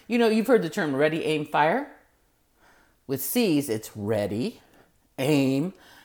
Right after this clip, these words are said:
aim, aim, aim. And C's biggest fear,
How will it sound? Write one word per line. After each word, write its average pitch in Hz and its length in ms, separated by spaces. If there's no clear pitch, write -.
aim, 151 600
aim, 156 640
aim. 123 520
And 160 200
C's 262 320
biggest 156 360
fear, 143 480